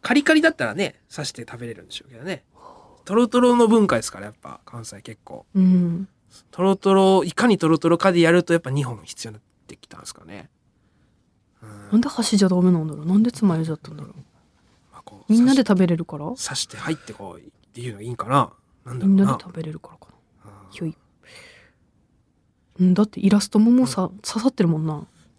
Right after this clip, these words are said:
Speaker 1: 爪刺さってるな。
Speaker 2: イラストとかキーホルダーとかも。
Speaker 1: そうだな。
Speaker 2: 爪楊枝がい-、
Speaker 1: そういうもう、
Speaker 2: そういう文化なのか。
Speaker 1: そう、一個シ-、シンボルっていうか、もう象徴っていうかね。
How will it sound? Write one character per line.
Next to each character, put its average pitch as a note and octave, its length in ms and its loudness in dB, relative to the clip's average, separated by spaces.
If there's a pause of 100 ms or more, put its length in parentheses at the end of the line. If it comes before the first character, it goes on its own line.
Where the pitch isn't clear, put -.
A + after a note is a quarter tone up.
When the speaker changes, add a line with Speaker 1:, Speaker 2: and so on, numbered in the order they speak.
Speaker 1:
爪 B2 220 -8
刺 - 60 -10
さ - 60 -8
っ - 20 -18
て G#3 60 2
る F#3+ 40 2
な。 G3 40 2
Speaker 2:
イ - 20 4
ラ F#3 40 -2
ス - 80 -4
ト F#3+ 80 0
と D#3 80 0
か D#3 280 0
キ A3 160 0
ー - 20 2
ホ G3 80 4
ル F#3 80 2
ダ F3 120 2
ー - 20 0
と E3+ 100 -4
か D#3 100 -12
も。 D3+ 200 -14
Speaker 1:
そ - 180 -12
う - 60 -14
だ - 80 -20
な。 E3+ 180 -2 (160)
Speaker 2:
爪 F#3 260 2
楊 F#3 60 4
枝 F3 160 -2
が E3+ 80 -4
い-、 G3+ 220 -8
Speaker 1:
そ - 200 -8
う C3 40 -2
い C3+ 40 -6
う C#3 40 -4
も C#3 400 -2
う、 - 20 -20 (600)
Speaker 2:
そ - 160 -16
う - 20 -10
い E3+ 40 -8
う - 20 -8
文 D#3+ 80 -2
化 F#3+ 40 4
な G3 40 6
の G3 80 4
か。 - 40 -4
Speaker 1:
そ A3+ 200 0
う、 - 20 -2
一 - 20 -8
個 F3 40 -10
シ-、 - 0 - (400)
シ - 220 -6
ン C3 100 -6
ボ A2+ 80 -8
ル G#2+ 60 -12
っ - 20 -20
て - 100 -20
い - 20 -20
う - 40 -20
か、 F2 60 -20
も F2 80 -20
う - 60 -20
象 C3 240 -6
徴 B2+ 180 -10
っ A#2 40 -10
て E3 100 -20
い - 40 -20
う - 40 -20
か - 80 -20
ね。 E3+ 200 -12